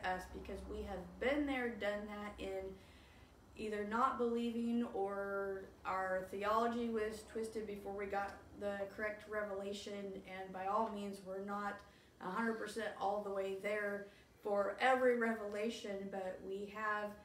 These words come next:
like, to quote Andrew, uh, "We haven't arrived, but we have left." We've, we've left on this journey with, with God and the revelation of believing his word and, um,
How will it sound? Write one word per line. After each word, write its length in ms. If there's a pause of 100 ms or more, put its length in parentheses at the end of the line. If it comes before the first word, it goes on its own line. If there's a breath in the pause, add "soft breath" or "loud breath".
(200 loud breath)
like, 220 (260)
to 80
quote 380
Andrew, 480 (640 loud breath)
uh, 60 (1400)
"We 120
haven't 340
arrived, 640 (140)
but 200
we 140
have 340
left." 440 (280)
We've, 240 (160)
we've 300
left 380
on 360
this 320 (160)
journey 420
with, 300 (140)
with 340
God 380 (160)
and 100 (120)
the 60
revelation 800 (120)
of 80 (500 loud breath)
believing 440
his 200 (120)
word 420 (220)
and, 440 (160)
um, 380